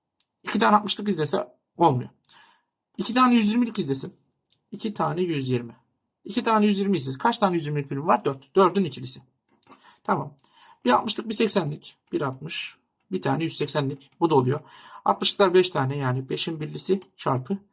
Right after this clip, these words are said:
üçün birlisi. Güzel. İki tane yüz yirmi de izleyebilir. Çünkü dört saat iki yüz kırk dakika demek zaten. İki tane yüz yirmi izlerse, iki tane yüz yirmi izlerse bu da dördün ikilisi.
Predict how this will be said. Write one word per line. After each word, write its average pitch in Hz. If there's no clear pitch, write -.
üçün 175
birlisi. 123
Güzel. 131
İki 202
tane 247
yüz 226
yirmi 233
de 214
izleyebilir. 147
Çünkü 147
dört 175
saat 175
iki -
yüz -
kırk -
dakika 131
demek 120
zaten. 135
İki 196
tane 202
yüz 185
yirmi 185
izlerse, 175
iki -
tane 127
yüz 123
yirmi 135
izlerse 123
bu 147
da 170
dördün 147
ikilisi. 123